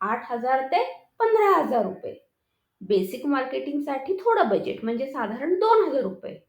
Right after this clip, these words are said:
म्हणजे एकूण साधारण तुम्ही दहा हजार ते वीस हजार रुपये इन्व्हेस्टमेंटमध्ये हा व्यवसाय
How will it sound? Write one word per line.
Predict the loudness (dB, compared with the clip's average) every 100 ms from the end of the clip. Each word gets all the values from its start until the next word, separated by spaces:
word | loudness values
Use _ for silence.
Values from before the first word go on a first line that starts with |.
| _ _ _ _
म्हणजे | -8 -6 -4 -2
एकूण | -2 -4 -8
साधारण | -8 -4 -4 -4 -6 -8
तुम्ही | -4 0 2 2 -2 -6 _ -12
दहा | -8 -2 -2
हजार | -2 -4 -4 -4
ते | -4 -4
वीस | -4 -8 -12
हजार | -6 -4 -4
रुपये | -4 -4 -2 -2 -8 _ -14
इन्व्हेस्टमेंटमध्ये | -8 -4 -4 -4 -6 -4 -2 -4 0 0 0 -4 _
हा | -8 -6
व्यवसाय | -4 -4 -4 0 0